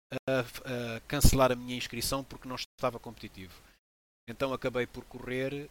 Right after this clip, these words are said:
eh, na divisão dez e ganhei a divisão dez, mas, eh, acredito que seria,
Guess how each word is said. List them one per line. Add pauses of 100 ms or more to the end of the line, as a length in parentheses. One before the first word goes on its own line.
eh,
na
divisão
dez
e
ganhei
a
divisão
dez, (100)
mas,
eh, (340)
acredito
que
seria,